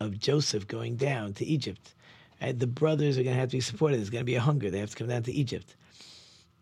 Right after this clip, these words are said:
Joseph is busy saying to the brothers to not embarrass them.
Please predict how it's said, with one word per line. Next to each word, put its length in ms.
Joseph 520
is 160
busy 540
saying 500
to 100
the 80
brothers 520
to 140
not 360
embarrass 600
them. 300